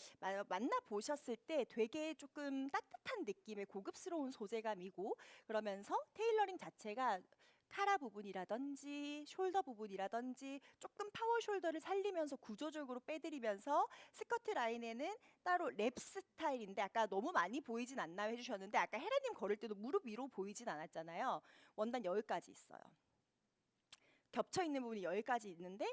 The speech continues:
얘가 살살살살 내려오면서 슬릿으로 들어가는 거라 자연스럽게는 무릎 정도까지. 그래서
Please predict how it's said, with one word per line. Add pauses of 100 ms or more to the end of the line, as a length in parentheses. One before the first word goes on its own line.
(120)
얘가
살살살살
내려오면서
슬릿으로
들어가는
거라 (440)
자연스럽게는
무릎
정도까지.
그래서